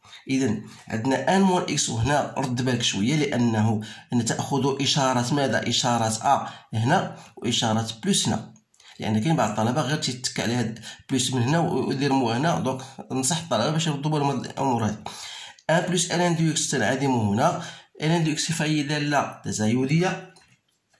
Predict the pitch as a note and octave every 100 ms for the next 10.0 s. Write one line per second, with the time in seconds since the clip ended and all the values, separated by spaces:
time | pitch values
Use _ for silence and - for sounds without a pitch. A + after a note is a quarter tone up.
0 | - C3+ C3 C3+ - - C3 A#2 B2+ C3+
1 | B2 A#2 A2+ A#2+ G#2+ - - - A2 F#2
2 | G2 E3+ D#3+ - - - F#3 D3 A#2 A#2+
3 | A2 G#2+ G#2 G#2+ E3 A#2 E2+ - A#2+ A#2+
4 | - - G#2+ A2 G2+ G2+ A#2+ F#3+ - -
5 | - - A2+ A2 G#2+ D3 G3 - - -
6 | - A#2+ B2 F3 E3 - - C#3+ A#2 C#3+
7 | - - B2 D3+ D#3 - C3 A2 A#2 D3+
8 | A2+ B2 B2 C3+ C#3+ C#3+ C3 A2 C#3 B2+
9 | G#2+ G2 - - - - D3+ D3 C3 G#2+